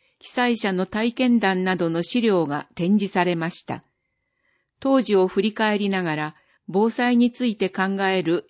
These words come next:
有意義な時間となりました。並んだ展示を見ている人たちの写真です。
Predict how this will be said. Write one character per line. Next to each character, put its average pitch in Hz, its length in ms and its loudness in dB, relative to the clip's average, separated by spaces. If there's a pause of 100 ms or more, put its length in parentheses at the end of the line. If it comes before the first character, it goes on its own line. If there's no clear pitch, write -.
有 214 240 0
意 269 80 4
義 247 160 2
な 170 140 0
時 143 160 -6
間 196 240 -2
と 190 120 -2
な 175 140 0
り 165 140 -4
ま 160 120 -4
し - 120 -10
た。 - 200 -14 (1400)
並 214 360 0
ん 240 40 2
だ 233 160 -2
展 233 260 0
示 233 140 -2
を 226 100 0
見 226 140 0
て 202 140 2
い 175 120 2
る 170 100 -2
人 170 220 -6
た 156 160 -6
ち 156 140 -6
の 147 140 0
写 156 180 -8
真 185 320 -4
で 147 140 -6
す。 - 180 -18